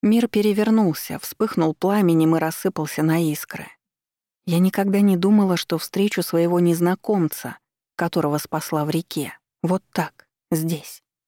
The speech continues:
Едва ли не на другом конце вселенной. Неистово заколотилось сердце, подкосились ноги. Не понимаю, как я вообще удержалась и не упала.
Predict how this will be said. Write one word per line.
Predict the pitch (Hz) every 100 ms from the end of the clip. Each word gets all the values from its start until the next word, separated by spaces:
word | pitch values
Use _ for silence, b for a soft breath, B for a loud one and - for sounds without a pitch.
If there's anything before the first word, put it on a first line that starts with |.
| _ _ _ _ -
Едва | 190 202 233
ли | 190
не | 170 175
на | 175
другом | 180 185 214 196
конце | 170 160 -
вселенной. | 165 - 180 160 151 147 135 _ _ _ _ _ _ _ _ _
Неистово | 185 190 233 226 220 208
заколотилось | 190 190 185 185 196 180 -
сердце, | - 196 - - -
подкосились | - - 165 170 165 -
ноги. | 190 170 143 135 - _ _ _ _ _
Не | 160 156
понимаю, | 170 175 175 160 147
как | - 196 -
я | 185
вообще | 170 175 - - 214
удержалась | 180 160 151 165 180 165 165
и |
не | 156
упала. | 165 - 156 147 151